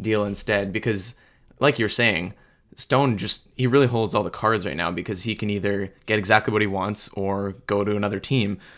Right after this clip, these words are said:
So I don't think they really were close to an extension. Um, maybe they were close on dollars, but Stone said something like,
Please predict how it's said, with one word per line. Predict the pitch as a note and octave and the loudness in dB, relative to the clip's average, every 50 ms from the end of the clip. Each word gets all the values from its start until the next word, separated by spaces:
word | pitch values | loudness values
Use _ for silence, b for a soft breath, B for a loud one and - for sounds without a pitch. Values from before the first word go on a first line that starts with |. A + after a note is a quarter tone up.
| B B | B B
So | - - A2 G#2 G2+ G2 - - - _ _ | -2 2 2 4 4 2 0 -4 -10 _ _
I | - A2+ | 2 4
don't | C3+ D#3+ - - | 4 4 0 -2
think | - - - C3 C3 C3 - | -6 -2 -2 -2 -2 0 0
they | A2+ G#2+ | 0 0
really | G2+ F#2+ G2+ A2 G#2+ G2 | 2 0 0 0 0 0
were | F#2+ G2 G2 A2 A#2 A2+ A2 | -2 0 2 2 4 4 2
close | G2+ - - A2+ G#2+ - - | 0 -2 -2 -2 -2 -2 -2
to | - G#2 - - - _ _ - | -2 -2 -4 -4 -12 _ _ -4
an | G#2 G#2 | -4 -4
extension. | G2 - - - - G2+ G#2 G2 - - G2+ G2+ G2 G2+ G2 b b b b b b b | -2 -4 -6 -4 -2 -2 -2 -2 -4 -4 -4 -4 -4 -6 -8 b b b b b b b
Um, | - G2+ G2 F#2+ F#2+ F#2+ F#2+ G2 G2 F#2+ - - - - - - | 0 2 4 4 2 2 -2 -4 -6 -8 -10 -12 -16 -18 -4 4
maybe | A#2 C3+ D3 D#3+ | 6 6 8 8
they | D#3+ D#3 | 6 6
were | D3 C3 | 6 4
close | - C3 B2 - | 4 2 2 2
on | A#2 G2 G2 - | -2 -4 -4 -4
dollars, | - F2+ F#2+ A#2 B2+ C#3+ D#3 E3 E3 E3 C3+ - b b b b b b | -2 2 2 4 4 4 2 0 0 -2 -4 -8 b b b b b b
but | - G#2 F#2 A2+ G#2 G2+ F#2+ - - - - _ - - - _ _ _ | -14 -4 0 2 2 4 2 0 -4 -12 -20 _ -20 -20 -20 _ _ _
Stone | - - - - A2 G#2 G#2 G#2 G#2 G2 F#2+ F#2+ - | -10 -8 -2 0 0 0 2 0 -2 -2 -4 -6 -8
said | - - - G#2 G2+ G2 | -10 -4 -2 -2 -2 0
something | - A2+ G2+ - G#2 G2 | -2 -4 -4 -4 -4 -6
like, | G2+ F#2+ F#2 F#2+ - - | -4 -6 -6 -8 -10 -14